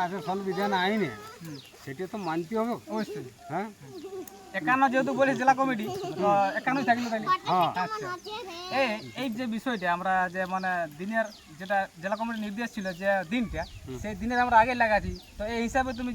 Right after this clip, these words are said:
Speaker 2: জেলা কমিটিকে ধন্যবাদ জানাবে কি নেই?
Speaker 1: জেলা কমিটি, মেলা কমিটি সবাইকে বলছি, বুঝলেন না? যদি জেলা কমিটির যদি সিদ্ধান্ত যেটা ছিল,
Speaker 2: হ্যাঁ।
Speaker 1: ওই সিদ্ধান্ত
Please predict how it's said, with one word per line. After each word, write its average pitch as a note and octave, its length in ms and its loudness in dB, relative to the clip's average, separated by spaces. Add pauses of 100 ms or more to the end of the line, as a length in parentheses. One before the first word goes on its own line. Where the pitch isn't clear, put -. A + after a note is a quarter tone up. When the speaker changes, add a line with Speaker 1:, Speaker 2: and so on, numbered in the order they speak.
Speaker 2:
জেলা B3 180 2
কমিটিকে B3 340 -4 (100)
ধন্যবাদ A#3+ 300 -2
জানাবে A#3+ 300 0
কি F#3+ 120 -6
নেই? B2+ 80 -10 (1080)
Speaker 1:
জেলা D#3 220 -2 (100)
কমিটি, A3+ 260 -2 (120)
মেলা G#3+ 240 2
কমিটি A3+ 220 -2 (120)
সবাইকে G#3 440 4
বলছি, D#3 160 0 (100)
বুঝলেন A3 320 2
না? D3+ 40 2 (140)
যদি E3 180 -6 (120)
জেলা D#3 280 -2
কমিটির G#3 300 -6 (100)
যদি A3 180 -4 (1500)
সিদ্ধান্ত G#3+ 360 4 (140)
যেটা A3+ 260 2
ছিল, A3 120 4 (320)
Speaker 2:
হ্যাঁ। F3 160 0 (280)
Speaker 1:
ওই F#3 180 -4
সিদ্ধান্ত F#3+ 360 -4